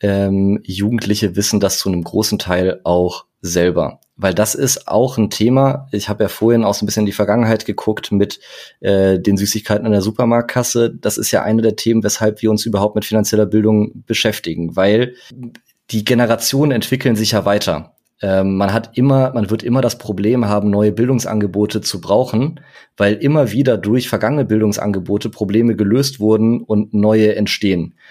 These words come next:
Und ich sag zum Beispiel gerne ein Beispiel, ich bin aus einer Generation Ende zwanzigjährig. Äh, für mich war das damals ein großer Schock, als klar wurde, dass, äh, Facebook meine Daten verkauft. Ähm, das war ein großer Aha-Moment, weil ich irgendwie innerlich gedacht hab,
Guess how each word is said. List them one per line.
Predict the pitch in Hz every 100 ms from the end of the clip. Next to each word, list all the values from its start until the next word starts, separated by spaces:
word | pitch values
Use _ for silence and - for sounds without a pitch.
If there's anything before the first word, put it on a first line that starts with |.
| _ _
Und | 107 107 101
ich | - 107 104
sag | 117 117
zum | 120
Beispiel | - 107
gerne | 107 104
ein | 104
Beispiel, | 110 113 135 - 123 120 117 _ _ _
ich | -
bin | 98
aus | 104
einer | 104
Generation | 110 104 95 - 113 117
Ende | 90 98
zwanzigjährig. | 85 - 143 - 143 135 120 120 120 - _ - _ -
Äh, | 101 98
für | 92 -
mich | 101 127 135
war | 113
das | 107
damals | 101 104 104 -
ein | 98
großer | 101 104 101
Schock, | - 101
als | - 92 92 87 -
klar | - - 98 95
wurde, | 95 95 90 95 95
dass, | 92 95 90 - -
äh, | - 95 90
Facebook | - 98 - 92
meine | 90 90
Daten | - 69 -
verkauft. | - - - - - _ _
Ähm, | - 78 87 85
das | 85
war | 98 95 95 95 _ _ _ -
ein | 101
großer | 92 110 104
Aha-Moment, | 78 87 107 143 131 117 120 123 - - - -
weil | 104
ich | 135
irgendwie | 143 143 135 120
innerlich | 120 143 143 139
gedacht | 104 110 -
hab, | 143 147 -